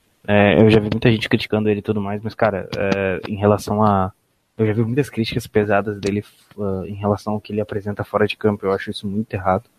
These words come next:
É, o que ele faz fora de campo deixa de fazer, hum, da índole dele, mas, assim, é, ele é um cara muito, ah, muito esforçado, um cara que tá sempre nos treinos, sabe? É, ele tá, ele tá sempre dando, tipo, mais do, do,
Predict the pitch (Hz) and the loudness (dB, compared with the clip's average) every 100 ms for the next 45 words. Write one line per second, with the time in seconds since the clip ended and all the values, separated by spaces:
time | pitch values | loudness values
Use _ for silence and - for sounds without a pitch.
0 | _ _ _ _ _ 101 98 95 104 104 | _ _ _ _ _ -4 -4 -2 2 2
1 | 95 104 104 107 104 - 101 95 98 101 | 4 2 2 -2 -2 -4 -10 -8 -10 -10
2 | - 101 98 95 117 _ 101 95 101 _ | -8 -6 -4 -6 -12 _ -14 -14 -16 _
3 | _ 104 107 104 101 110 107 107 107 107 | _ -8 -2 0 2 2 4 4 4 2
4 | 107 110 104 _ _ _ _ - 107 101 | 0 -2 -2 _ _ _ _ 0 4 6
5 | 95 110 113 113 117 120 110 123 135 135 | 6 6 6 4 4 4 2 0 -2 -2
6 | 123 107 - _ _ - - - 90 110 | -2 -6 -12 _ _ -18 -16 -14 -6 -4
7 | 120 139 120 110 107 110 117 - 107 101 | -2 -2 -2 0 0 0 -6 -8 -14 0
8 | 107 104 - 104 104 117 117 - 110 113 | 2 2 0 -2 -2 2 2 2 2 4
9 | 131 - 101 98 _ _ _ _ 101 101 | 2 2 0 0 _ _ _ _ -6 -4
10 | 98 98 101 104 - 98 113 113 104 110 | -2 0 2 0 0 0 0 -2 -2 -2
11 | 110 107 101 107 101 - 104 98 - _ | 0 0 2 2 2 -4 -6 -6 -8 _
12 | _ _ _ _ _ - 104 104 113 120 | _ _ _ _ _ 0 4 6 4 2
13 | 120 120 - 120 | -2 -4 -12 -14